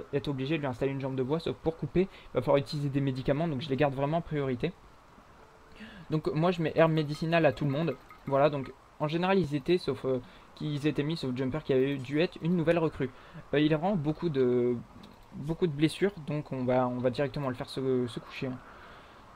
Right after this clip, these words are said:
Alors, qu'est-ce que, alors là en arme tu fais plus d'armes, alors pourquoi, pourquoi tu nous fais plus, non, c'est notre tâche d'abord. Euh, on veut que tu fabriques un assault rifle, et pourquoi tu l'as pas fait ?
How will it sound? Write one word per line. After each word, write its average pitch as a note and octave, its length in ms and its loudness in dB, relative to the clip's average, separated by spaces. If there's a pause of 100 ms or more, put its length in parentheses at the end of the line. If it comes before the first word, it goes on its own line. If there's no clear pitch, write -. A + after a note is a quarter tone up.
(240)
Alors, D#3+ 400 2
qu'est-ce G3 200 4
que, E3+ 500 2
alors D3+ 300 6
là E3+ 140 4
en F3+ 160 2
arme G3+ 140 2
tu D#3+ 120 -6
fais F#3+ 140 -2
plus F3+ 220 -6
d'armes, C#3 360 4
alors B2+ 220 0
pourquoi, - 480 -2 (320)
pourquoi A3 180 0
tu G3+ 140 -4
nous E3+ 100 -2
fais D3+ 140 -6
plus, - 160 -16 (400)
non, - 160 -12
c'est - 180 -8
notre B2 160 -4
tâche D#3 240 0
d'abord. B2+ 320 0 (600)
Euh, C#3+ 100 4
on D3+ 120 2
veut F#3 140 2
que G3+ 40 -10
tu D#3 200 -4
fabriques D#3 420 -2
un D3 140 2
assault D#3 280 2 (120)
rifle, D#3+ 680 0 (160)
et D3 80 0
pourquoi E3+ 340 -4
tu - 160 -6
l'as D#3 140 0
pas D3+ 200 0
fait ? C3 200 -2